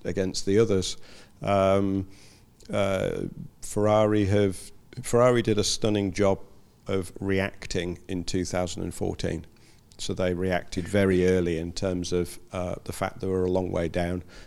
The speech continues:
and they've been chasing hard with, with, you know, uh, huge determination.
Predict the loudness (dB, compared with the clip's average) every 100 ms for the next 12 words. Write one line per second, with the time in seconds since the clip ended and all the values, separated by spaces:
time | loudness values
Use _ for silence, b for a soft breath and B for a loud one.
0 | B -2 -2 0 -2 -2 -2 0 0 -2
1 | -2 0 2 2 -2 -6 -2 0 0 -4
2 | -8 -2 0 -2 -8 -16 -8 -4 -2 -2
3 | -4 -8 -4 -2 0 -2 -6 -10 -20 B
4 | B B -8 -2 0 0 -2 -4 0 0
5 | 2 2 0 0 -4 -6